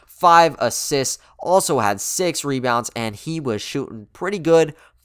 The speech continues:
Five of twelve on the game, two of eight from three, still trying to shoot it. Rapid fire, and they weren't falling, but it's cool because as a team, nobody could stop the Oklahoma City Thunder.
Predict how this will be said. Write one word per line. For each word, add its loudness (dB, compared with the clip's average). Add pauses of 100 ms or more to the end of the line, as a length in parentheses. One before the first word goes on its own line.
Five 10
of -2
twelve 2 (240)
on 0
the -2
game, -4 (260)
two -2
of -2
eight -4
from -12
three, -8 (260)
still 0
trying -2
to -8
shoot -4
it. -4 (220)
Rapid 6
fire, 4
and -8
they -2
weren't 2
falling, 2
but -6
it's -2
cool 4 (240)
because 0
as 2
a -4
team, -6 (220)
nobody 6 (140)
could -2
stop 4
the 2
Oklahoma 0
City -2
Thunder. 2